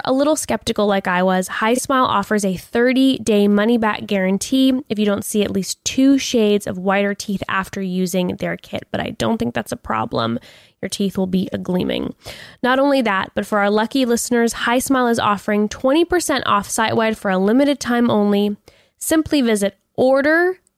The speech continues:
dot high smile teeth dot com slash chatty broads to shop their range of products and enter the code chatty at checkout for twenty percent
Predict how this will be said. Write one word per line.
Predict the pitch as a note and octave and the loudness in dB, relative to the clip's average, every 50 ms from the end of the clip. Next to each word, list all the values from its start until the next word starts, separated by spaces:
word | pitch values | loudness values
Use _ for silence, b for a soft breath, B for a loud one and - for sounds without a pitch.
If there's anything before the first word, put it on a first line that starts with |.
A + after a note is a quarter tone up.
| _ _ _ _ - | _ _ _ _ -2
dot | A3+ G#3 G3 - - | 0 0 0 -2 -4
high | - - - - - A#3 A#3+ C#4 D4+ | -10 -16 -8 -2 0 2 2 2 2
smile | - - - C#4 B3 A#3+ A#3 A3+ | 0 0 0 0 0 2 0 0
teeth | A3 A3+ - - C#4 C#4 D4 D4 - - | -2 -2 -4 0 0 0 0 0 -2 -4
dot | A3 G#3+ F#3 F3+ - - | -2 0 0 0 -2 -6
com | - - A3 A3 A3 A3 A3+ A#3+ | -4 0 2 2 4 4 2 2
slash | A#3 - - A3 G3 F3 F3 F3 - - - | 0 0 0 0 0 0 0 -4 -6 -12 -10
chatty | - - - - A3+ A3 A3 C4+ C#4+ | -8 -6 -4 -2 -2 0 0 0 0
broads | B3+ A#3 A3+ G3+ G3 F#3+ F#3+ G#3 A#3 B3 - - | 2 2 2 2 2 2 2 0 0 -2 -6 -8
to | - - B3+ | -4 -2 -2
shop | A#3 - A3 F#3+ - | 0 0 -2 -2 -2
their | - G#3 F#3+ F#3 | 0 -2 0 0
range | F3+ F#3 F#3+ G#3 A3 B3 | 2 2 2 2 2 0
of | A#3+ - | 0 -2
products | - G#3+ G3+ G3+ G3+ G3+ G3 - - b b b b b b b | -2 0 0 2 2 0 -2 -4 -14 b b b b b b b
and | b A3 A3 | b 2 2
enter | G#3+ G#3+ A3+ A#3 A#3+ | 2 2 2 0 0
the | A3+ A#3 | -2 -2
code | - - G#3+ G#3 G#3 G3+ | -2 0 0 0 0 -2
chatty | - - - G#3 G3+ G3+ G3+ A3 A#3 | -4 -4 -2 -2 -2 0 0 -2 -2
at | - - A3+ | -4 -6 -6
checkout | - - G#3 G3 - F#3+ F#3 - - | -6 -6 -6 -4 -2 -4 -4 -4 -6
for | - G#3 | -8 -10
twenty | - - G3+ G3 G3 F#3+ | -8 -6 -4 -2 -2 -4
percent | F3+ - G3 F#3 - G3 G3 G3 | -4 -6 -10 -10 -6 -6 -6 -6